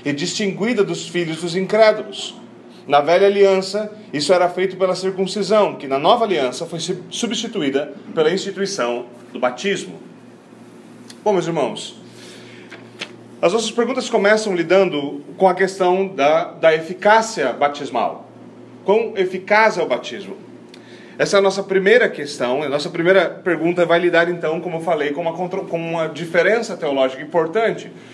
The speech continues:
E essa diferença se dá com o catolicismo romano, com aquilo que era tido como ex opere operato. A ideia de que o batismo era por si, si mesmo, pelo fato de administrá-lo, ele seria eficaz, simplesmente por, pela sua própria administração.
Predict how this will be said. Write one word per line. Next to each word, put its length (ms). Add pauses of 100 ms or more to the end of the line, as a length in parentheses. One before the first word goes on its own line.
(200)
E 60
essa 180
diferença 460
se 160
dá 180
com 100
o 40
catolicismo 480
romano, 480 (560)
com 60
aquilo 260
que 80
era 140
tido 220
como 280
ex 320
opere 480
operato. 640 (320)
A 120
ideia 240
de 80
que 80
o 20
batismo 500
era 160
por 160
si, 240
si 400
mesmo, 380
pelo 180
fato 360
de 80
administrá-lo, 1000 (120)
ele 160
seria 580 (680)
eficaz, 880
simplesmente 840
por, 280
pela 180
sua 160
própria 300
administração. 800